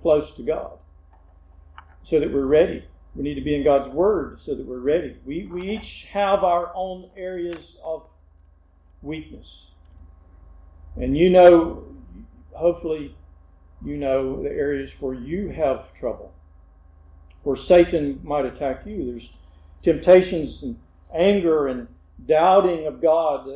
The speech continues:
immorality or lust of the flesh or resentment or jealousy or pride or, or just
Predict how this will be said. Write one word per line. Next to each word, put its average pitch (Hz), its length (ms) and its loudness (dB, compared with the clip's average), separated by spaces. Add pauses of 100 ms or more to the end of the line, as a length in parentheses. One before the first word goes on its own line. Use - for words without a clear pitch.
immorality 170 840 -6
or 139 260 -12
lust 185 300 -2
of 185 80 -8
the 175 100 -6
flesh 185 520 -2
or 139 120 -8
resentment 156 960 -8
or 147 440 -8 (320)
jealousy 175 680 0
or 135 100 -6
pride 190 480 -2
or, 160 300 -8
or 156 280 -16
just 170 260 -14